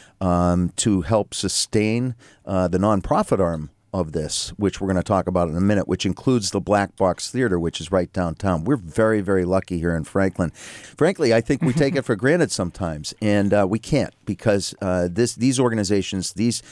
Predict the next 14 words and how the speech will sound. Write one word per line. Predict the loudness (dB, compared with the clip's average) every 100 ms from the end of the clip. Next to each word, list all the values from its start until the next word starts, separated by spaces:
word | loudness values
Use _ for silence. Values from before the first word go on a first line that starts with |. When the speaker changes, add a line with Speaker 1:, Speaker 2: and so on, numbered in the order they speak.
| -8 -2
Speaker 1:
the |
nonprofit | 2 2 2 0 0 -2
wing | -2 -2 0
of | 0
this | -2 0
needs | 2 2 2
our | 0
support | -2 -8 -2 -2 -2
so | -8
that | -8
we | -8
continue | -8 -8 -4 -2 0 0 -4 -6
to | -6
bring | 0 0 0